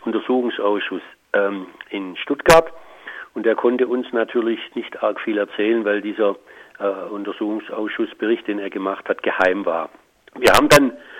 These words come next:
nachgefragt und, äh, dann haben wir festgestellt, dass Untersuchungsausschüsse des Landtags, äh, keinen Zugriff auf, äh,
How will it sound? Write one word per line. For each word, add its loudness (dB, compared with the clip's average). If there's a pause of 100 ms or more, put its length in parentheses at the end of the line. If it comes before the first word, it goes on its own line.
(160)
nachgefragt 6
und, 2 (460)
äh, -10
dann 4
haben 4
wir 6
festgestellt, 2
dass 0
Untersuchungsausschüsse 0
des -4
Landtags, 4 (440)
äh, 6 (460)
keinen 4
Zugriff 4 (180)
auf, 2 (200)
äh, 4